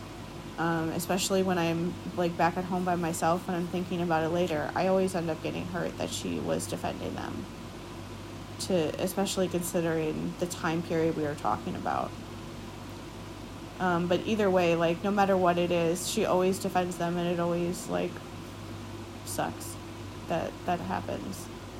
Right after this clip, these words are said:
Um, but yeah, it's just,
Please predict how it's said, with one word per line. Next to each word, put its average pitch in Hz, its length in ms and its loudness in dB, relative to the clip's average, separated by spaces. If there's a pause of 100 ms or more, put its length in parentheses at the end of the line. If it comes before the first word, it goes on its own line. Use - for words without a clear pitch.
(760)
Um, 180 420 0 (1120)
but 202 100 2
yeah, 202 220 8
it's 180 200 0
just, - 440 -2